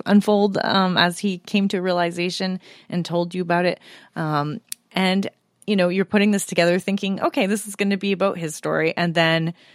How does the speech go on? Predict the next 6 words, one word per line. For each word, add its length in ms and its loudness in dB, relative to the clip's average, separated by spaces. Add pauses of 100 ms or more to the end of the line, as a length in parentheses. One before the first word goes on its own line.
(440)
events 360 2
start 300 2
to 100 -2
unfold 560 2
where 180 8
it's 340 0